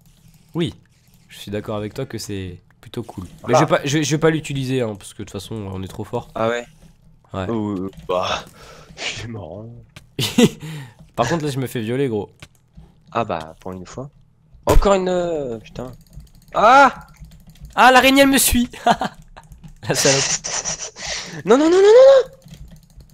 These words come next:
Speaker 2: Oui, oui, oui. Oh non. Oh, il s'est trompé d'emplacement du spot.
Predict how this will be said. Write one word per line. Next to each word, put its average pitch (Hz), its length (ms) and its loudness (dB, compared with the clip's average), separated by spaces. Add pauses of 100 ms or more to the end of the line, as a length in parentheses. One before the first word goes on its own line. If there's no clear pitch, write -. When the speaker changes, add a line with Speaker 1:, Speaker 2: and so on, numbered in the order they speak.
(100)
Speaker 2:
Oui, 196 100 2
oui, 381 80 8
oui. 571 560 10 (220)
Oh 110 140 -2
non. 101 280 -10 (1900)
Oh, 190 120 4
il 247 80 0
s'est 151 160 -6
trompé 151 280 -8
d'emplacement 147 500 -4
du 139 360 -8
spot. 156 240 0